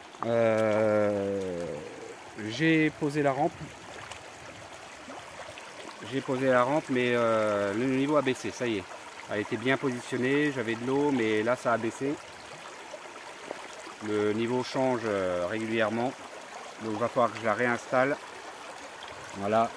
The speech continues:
il n'y a rien dedans encore, hein. On va aller, euh, aspirer, pomper.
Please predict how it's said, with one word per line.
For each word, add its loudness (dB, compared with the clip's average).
il -4
n'y 4
a 8
rien 4
dedans 4
encore, 4
hein. 6
On 0
va 6
aller, 4
euh, 0
aspirer, 2
pomper. 2